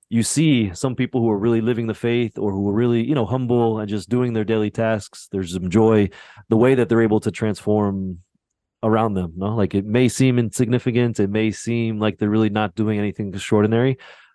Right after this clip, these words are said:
but if you took them out of that, the whole environment, the whole feeling of the place changes. So it's, it's really amazing to see, um, just some humble people throughout the years, you know, different people who work in the, in the school or at the parish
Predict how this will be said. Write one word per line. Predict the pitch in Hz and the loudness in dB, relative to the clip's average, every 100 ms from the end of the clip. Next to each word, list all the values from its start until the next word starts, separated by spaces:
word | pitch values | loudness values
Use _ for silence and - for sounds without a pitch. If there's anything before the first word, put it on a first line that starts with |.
| _ - | _ -10
but | 87 104 | -2 0
if | 95 | 0
you | 113 | 0
took | 143 - | 0 0
them | 104 | 0
out | 104 | 2
of | 120 | 0
that, | 127 143 - - _ _ _ | 0 -2 -4 -20 _ _ _
the | - | -4
whole | 95 120 117 113 110 107 107 98 95 98 - - | 0 2 4 6 6 4 4 4 2 -4 -10 -8
environment, | 117 104 113 113 107 - | -2 0 0 0 -4 -4
the | 87 | -2
whole | 107 | -2
feeling | - 113 110 110 98 | 0 -2 -2 -2 -2
of | 85 | -4
the | 92 | -4
place | - 107 113 - | 0 0 0 -2
changes. | - 95 82 82 - _ | -2 -2 -2 -8 -14 _
So | _ - 98 | _ 0 2
it's, | 95 - - - - - _ | 2 -2 -16 -18 -20 -20 _
it's | 120 | 4
really | 123 | 4
amazing | 113 117 107 107 | 6 4 2 0
to | |
see, | - 110 104 101 95 107 - | 0 2 4 2 0 -4 -12
um, | 85 87 92 110 117 | -12 -10 -8 -8 -2
just | 131 - | 0 2
some | 120 | 2
humble | 135 117 | 2 4
people | 120 131 117 | 4 4 2
throughout | - 107 104 | 4 2 2
the | 101 | 2
years, | 104 107 98 - - - - | 2 2 0 -6 -18 -20 -12
you | - | -6
know, | 113 | -2
different | 90 104 113 107 - - - - _ | -2 0 -2 -2 -10 -20 -20 -20 _
people | 120 107 | -2 2
who | 107 | 4
work | 107 110 113 | 4 2 0
in | 104 | 0
the, | 104 - | 0 -2
in | 110 | -4
the | |
school | 98 - 135 117 104 90 95 | -2 2 4 4 4 2 -2
or | 101 92 | -4 -4
at | - | -4
the | |
parish | - 110 110 101 90 - | -2 2 4 2 0 -6